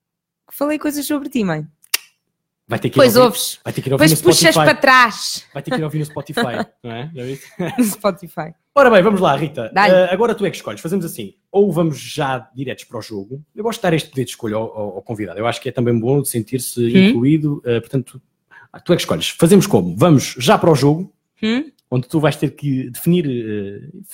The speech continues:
Speaker 2: definir, enfim, como tu quiseres, caracterizar pessoas, eh, deste mundo da televisão com uma só palavra.
Speaker 1: Uhum.
Speaker 2: Ou então, falamos já sobre temas como o teu começo como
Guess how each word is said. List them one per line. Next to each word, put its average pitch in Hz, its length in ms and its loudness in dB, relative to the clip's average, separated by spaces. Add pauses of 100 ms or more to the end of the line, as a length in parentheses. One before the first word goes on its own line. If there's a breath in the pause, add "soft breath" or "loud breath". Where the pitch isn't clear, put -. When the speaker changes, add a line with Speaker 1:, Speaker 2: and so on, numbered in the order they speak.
(160)
Speaker 2:
definir, 147 340 0
enfim, 110 420 -4
como 101 160 -10
tu - 80 -20
quiseres, 104 260 -8
caracterizar 131 440 0
pessoas, 110 400 -2 (480 loud breath)
eh, 110 300 0
deste 127 260 0
mundo 135 180 6
da 127 80 0
televisão 117 380 2
com 117 180 2
uma 180 200 8
só - 100 -6
palavra. 104 420 -6 (140)
Speaker 1:
Uhum. 202 340 2 (320)
Speaker 2:
Ou 160 100 6
então, 123 360 4
falamos 143 320 4
já 113 180 2
sobre 117 240 -6
temas 147 220 2
como 107 420 0
o 120 80 -14
teu 233 220 -6
começo 110 580 -10 (840 soft breath)
como 110 720 2